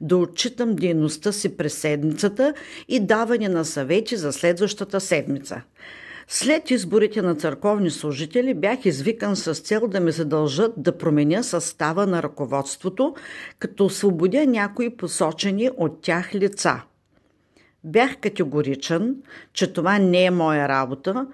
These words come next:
а само мога да предам на църковните членове тяхната препоръка. Поканих ги, ако желаят, те да проведат събрание.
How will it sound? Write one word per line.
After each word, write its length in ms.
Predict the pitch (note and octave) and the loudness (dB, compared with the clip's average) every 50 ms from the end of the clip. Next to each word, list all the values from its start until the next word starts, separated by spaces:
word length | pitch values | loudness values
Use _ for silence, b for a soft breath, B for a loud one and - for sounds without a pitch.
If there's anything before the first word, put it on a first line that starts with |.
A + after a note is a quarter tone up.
| B B B B B B B B B - | B B B B B B B B B -6
а 100 | E3+ D#3+ | -4 -4
само 380 | D3+ - - C4+ D4 D#4 C#4+ A#3 | -2 0 2 4 6 6 6 6
мога 320 | F#3+ G3 G#3 G3 G#3+ G3 | 4 4 2 2 2 2
да 120 | E3 E3 | 2 2
предам 460 | - - D3+ D3 C3+ C3+ D#3 F3+ G#3+ A3+ | 0 0 -2 0 0 2 2 2 2 0
на 100 | G#3+ - | -2 -2
църковните 720 | - - D#3 D#3+ - - D#3+ E3 E3 F#3+ F3 D3+ - D3+ | -2 -4 -4 -4 -2 -2 -2 -2 0 -2 -4 -4 -4 -6
членове 580 | - - - C3 C#3 C#3 C#3 D3+ E3 E3 G3 G#3+ | -6 -6 -4 -2 0 0 0 0 0 0 -2 -4
тяхната 600 | G#3 - E3 D3+ D3+ - F#3 F3 D#3+ - F#3 - | 0 2 2 2 2 0 -4 -6 -4 -6 -8 -6
препоръка. 720 | - E3+ E3+ - - F3+ E3+ D#3 C3+ C3+ - - - A#2 - _ _ _ _ _ B B B B B B B B B B | -6 -8 -8 -4 -2 0 0 0 -2 -4 -6 -14 -16 -16 -18 _ _ _ _ _ B B B B B B B B B B
Поканих 540 | - F3+ - - B3 C4 C#4 D4+ C4 F3+ C3+ | -4 -4 -2 0 2 4 4 6 4 4 2
ги, 400 | B2+ B2 C#3 D3+ E3 G#3 C4 C4+ - _ _ _ _ - _ - | -2 -2 -2 -2 0 0 -2 -6 -8 _ _ _ _ -14 _ -4
ако 240 | G3+ F#3+ G3 - E3 | -4 -4 -2 -4 -4
желаят, 840 | C3 C3 D3+ C3+ B2+ C3+ C3+ C3+ C#3+ D#3+ G#3 A3 - - - - - | -2 0 0 0 2 2 2 2 2 2 2 0 -2 -8 -14 -4 2
те 140 | B3+ B3+ B3+ | 2 4 4
да 160 | A#3+ A3+ A#3 | 4 2 0
проведат 460 | G#3 F#3 F3+ F#3 D3 D3+ D#3 D3+ - | 2 2 4 4 4 2 0 -2 -2
събрание. 720 | - D3+ C#3+ - - B2+ B2+ C3 C3+ C#3+ D#3 F3 A3 C4 | -6 -6 -6 -4 -6 -6 -6 -4 -2 0 0 -2 -2 -6